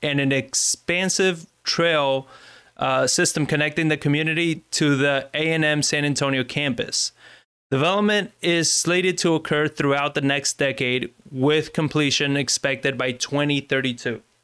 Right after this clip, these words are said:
So last week, I believe, we were talking about the San Pedro Creek and all the opportunity that that's bringing, because we're seeing big developers snatching up,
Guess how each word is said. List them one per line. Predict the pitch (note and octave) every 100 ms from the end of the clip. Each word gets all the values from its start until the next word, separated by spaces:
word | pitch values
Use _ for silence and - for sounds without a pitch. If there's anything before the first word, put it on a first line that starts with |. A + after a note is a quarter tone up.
| _ _ _
So | - E3+ D3 C#3 C#3 - _ _
last | D3+ D#3 E3+ - D3+
week, | D#3+ G3 D3+
I |
believe, | C3+ C3 B2+ C3 B2+ - - -
we | D3+
were | D#3
talking | D3 D#3 D#3
about | D3 C#3+
the | -
San | - C#3+
Pedro | C#3 C#3+ C3+
Creek | C3+ C3+ B2 - - _ -
and | C3
all | C3
the | C#3+ D3
opportunity | C3+ B2+ D3 C#3 C#3
that | C3 C3+
that's | C3+ C#3+ -
bringing, | C3 B2+ B2+
because | B2+ B2+
we're | B2+
seeing | - C#3+ C3
big | B2 C#3+
developers | C3+ C#3 C3+ C3 C#3 B2+
snatching | - C3 B2+ C3
up, | B2+ B2+ -